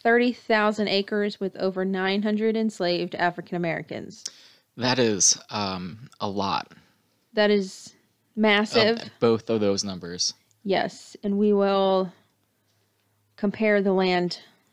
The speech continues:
Speaker 1: to something people
Speaker 2: Yeah, I'm not
Speaker 1: can
Speaker 2: gonna ask 'cause I know it's in the
Speaker 1: Yeah.
Speaker 2: notes.
Speaker 1: Yeah. So, Richard Benahan came to North Carolina from Virginia to manage a store owned by a Scottish merchant named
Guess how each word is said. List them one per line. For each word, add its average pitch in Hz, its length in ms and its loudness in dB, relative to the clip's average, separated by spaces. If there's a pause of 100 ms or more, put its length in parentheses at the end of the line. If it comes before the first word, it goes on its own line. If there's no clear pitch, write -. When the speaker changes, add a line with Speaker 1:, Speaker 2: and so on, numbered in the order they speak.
(380)
Speaker 1:
to 180 400 -2 (600)
something 170 380 -8
people 170 460 -8
Speaker 2:
Yeah, 87 220 -4
I'm 92 80 -6
not 104 140 0
Speaker 1:
can - 40 -2
Speaker 2:
gonna 101 140 0
ask 87 280 0
'cause 92 120 -10
I 90 60 0
know 87 140 -2
it's - 140 -4
in 76 60 -10
the - 60 -2
Speaker 1:
Yeah. - 100 0
Speaker 2:
notes. - 420 -2
Speaker 1:
Yeah. - 180 -4 (120)
So, 247 320 2 (720)
Richard 370 360 2
Benahan 254 720 4
came 247 280 2
to 254 120 0
North 240 240 2
Carolina 233 440 2
from 214 240 -2
Virginia 190 540 0
to - 140 -8
manage 190 380 0
a 185 40 -4
store 240 520 2
owned 208 320 2
by 190 140 2
a 185 140 2
Scottish 214 580 0
merchant 208 580 -2
named 180 400 -4